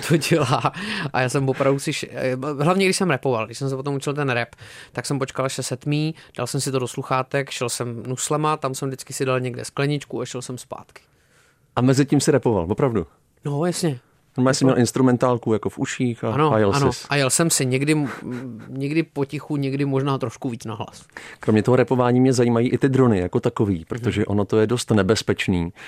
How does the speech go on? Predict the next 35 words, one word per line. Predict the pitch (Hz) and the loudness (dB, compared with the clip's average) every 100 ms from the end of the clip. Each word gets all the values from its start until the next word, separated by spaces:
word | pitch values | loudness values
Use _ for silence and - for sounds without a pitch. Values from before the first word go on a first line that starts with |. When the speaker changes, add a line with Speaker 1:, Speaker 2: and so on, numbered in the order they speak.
| - | -10
Speaker 1:
Mhm. | 123 | -4
Speaker 2:
Ty | 120 | 0
hned | 98 117 123 | 2 2 4
na | 110 | 2
začátku | 117 - 117 - | 2 2 -2 -2
toho | 110 123 | 0 -2
filmu | - 117 120 | 0 2 2
chytáš | 127 123 - 113 - | 2 0 0 -2 0
jeden | 120 131 | 2 4
ze | 120 | 2
vzduchu. | 107 107 117 - 98 107 | 2 2 0 0 -2 0
Já | 101 | -2
jsem | 113 | -2
četl | - 104 110 | -2 0 2
nějaké | 104 117 | 2 0
komentáře | - 110 107 107 101 107 | 2 2 4 2 0 0
těch, | 113 | -2
který | - 107 107 | 0 0 0
v | |
tom | - 110 | 2 0
jako | 104 110 | 2 2
hodně | 113 110 113 | 4 4 4
jedou, | 104 98 98 - - | 6 4 2 -2 -12
Speaker 1:
Mhm. | 123 123 151 | -10 -6 0
Speaker 2:
eh, | 104 - | 0 0
že | 98 113 | 2 2
je | |
to | 113 | 4
fakt | 123 131 | 2 2
jako | 123 143 | 2 2
troufalá | - 123 - 120 120 | 4 4 4 2 4
věc. | 123 98 92 - | 4 4 2 -2
Tak, | 110 113 | -4 -2
Speaker 1:
Mhm. | |
Speaker 2:
eh, | 120 | 2